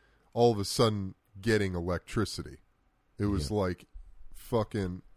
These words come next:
Speaker 1: they just skyrocketed in their power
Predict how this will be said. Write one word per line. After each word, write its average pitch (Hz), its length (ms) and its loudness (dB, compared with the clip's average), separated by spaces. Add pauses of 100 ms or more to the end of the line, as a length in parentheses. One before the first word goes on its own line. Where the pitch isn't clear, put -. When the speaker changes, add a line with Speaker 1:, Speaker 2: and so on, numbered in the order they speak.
(580)
Speaker 1:
they 110 200 0
just - 480 -4
skyrocketed 90 1080 -2
in 87 160 -6
their 80 160 -4
power 85 640 0